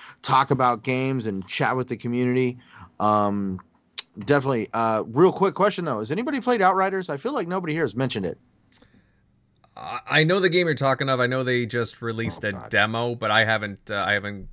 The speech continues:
Speaker 2: uh, played it, no.
Speaker 1: I would definitely say I'm enjoying the demo. I've had a, I've had some people with a mixed bag on it. Um, I will definitely say I've noticed that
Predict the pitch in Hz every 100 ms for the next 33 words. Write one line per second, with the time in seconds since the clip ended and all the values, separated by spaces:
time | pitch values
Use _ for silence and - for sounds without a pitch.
0 | 92 90 87 - 92 87 87 92 85 -
1 | _ _ _ _ _ _ _ _ _ 151
2 | 196 196 156 190 190 185 156 156 147 143
3 | 143 139 - 143 277 262 180 143 147 135
4 | 127 123 120 113 110 107 _ 135 117 -
5 | 170 180 165 160 160 165 180 185 180 143
6 | - 160 147 156 151 135 131 131 - 123
7 | 131 135 139 139 143 - _ - - _
8 | 117 120 117 113 113 - 135 139 139 143
9 | 135 139 127 123 113 135 123 120 117 113
10 | 110 - 107 113 101 110 113 110 113 113
11 | 110 - 104 104 104